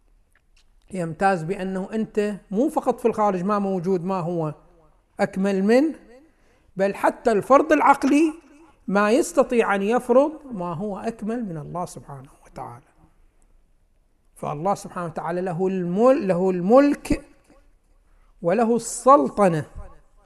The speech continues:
على كل شيء، بحيث ما يمكن أن أفرض سلطنة هي أعلى من سلطنته فيكون هو فاقد، لا،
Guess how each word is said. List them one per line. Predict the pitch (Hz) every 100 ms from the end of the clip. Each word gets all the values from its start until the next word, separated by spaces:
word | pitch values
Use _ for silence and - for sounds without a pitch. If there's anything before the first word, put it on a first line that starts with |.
| _ _
على | 175 202 170 165 -
كل | 240 247 156
شيء، | - 139 143 - _ _ _
بحيث | 170 240 240 233
ما | 208 311
يمكن | 339 302 277
أن | 269 233
أفرض | 226 - 202
سلطنة | - 220 214 - 262 277 302 - 262 269 _
هي | 190 190
أعلى | 226 214 208 220 220
من | 165
سلطنته | - 170 139 - 151 131 151
فيكون | 175 160 190 160
هو | 156
فاقد، | 156 151 139 143 139
لا، | 165